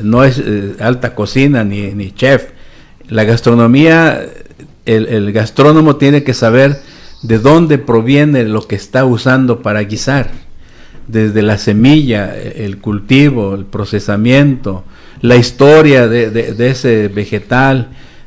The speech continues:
de ese guiso. Y entonces, eh, por eso le llamamos a-, agroecológica.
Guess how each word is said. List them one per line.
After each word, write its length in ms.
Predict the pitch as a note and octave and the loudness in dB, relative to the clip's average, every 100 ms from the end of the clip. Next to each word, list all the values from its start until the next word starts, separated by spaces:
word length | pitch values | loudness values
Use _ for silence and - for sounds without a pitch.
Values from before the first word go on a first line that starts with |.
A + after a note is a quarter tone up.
| - | -6
de 240 | A2 B2 | 2 2
ese 440 | C3 A#2+ A2+ G#2+ | 4 2 4 2
guiso. 680 | G2+ - A#2 C#3+ C#3+ G#2 F#2+ - - - - - - - - | 0 -2 2 4 2 -4 -10 -12 -20 -20 -20 -20 -20 -20 -12
Y 140 | A2+ | -4
entonces, 640 | G#2+ G2+ C3 D3 D3+ C#3+ - | -4 0 2 4 4 0 -2
eh, 460 | - G#2+ G2+ G2 G2 - | -6 -4 -4 -6 -10 -6
por 160 | A#2 A2 | 0 2
eso 180 | B2 | 2
le 100 | C3 | 2
llamamos 220 | A2+ A#2+ A#2+ | 2 0 0
a-, 180 | G#2 G2 - - | -4 -4 -14 -16
agroecológica. 920 | - G2+ G2 G2 G#2+ E3 B2+ G2 - | -8 -6 -6 -2 -2 0 -2 -8 -16